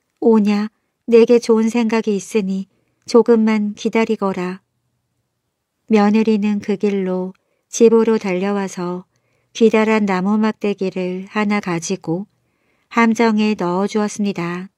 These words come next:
호랑이는 그 막대기를 타고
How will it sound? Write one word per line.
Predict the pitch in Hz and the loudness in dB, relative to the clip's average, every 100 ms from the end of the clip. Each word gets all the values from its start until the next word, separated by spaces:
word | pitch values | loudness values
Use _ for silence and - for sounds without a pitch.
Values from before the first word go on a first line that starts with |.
| _ _ _ _ _ _ _ - | _ _ _ _ _ _ _ 2
호랑이는 | 247 240 233 226 220 220 208 | 4 4 4 2 2 0 0
그 | 214 | -4
막대기를 | 190 180 - 220 220 208 208 208 | -4 -8 -4 -2 0 -2 -2 -6
타고 | - 208 - 185 185 190 | -4 -6 -4 -4 -4 -8